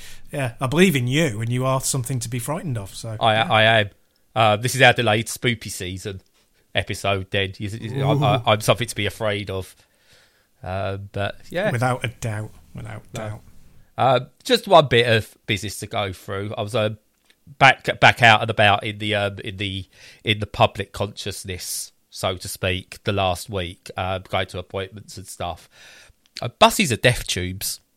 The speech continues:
Speaker 2: That's all. That's all I really want to say. A bus is an absolute death tube. Woman got on the bus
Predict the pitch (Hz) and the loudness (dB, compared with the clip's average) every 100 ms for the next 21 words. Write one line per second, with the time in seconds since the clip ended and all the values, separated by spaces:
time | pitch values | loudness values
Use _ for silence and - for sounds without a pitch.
0 | _ _ _ _ _ _ - 117 147 127 | _ _ _ _ _ _ -8 -2 0 0
1 | 135 139 135 117 107 104 101 98 - - | 0 0 -2 0 0 0 -4 -4 -6 -6
2 | 98 104 113 110 139 127 - 117 117 120 | -2 -2 -4 -2 2 2 0 -8 -4 -4
3 | - 123 117 - - 113 - - - 95 | -4 -6 -8 -4 4 4 4 -10 -8 -6
4 | 90 87 - - - - - 143 143 - | -6 -10 -16 -20 -20 -16 -4 0 2 4
5 | 123 113 117 - 104 80 - - | 4 4 0 2 2 0 -6 -14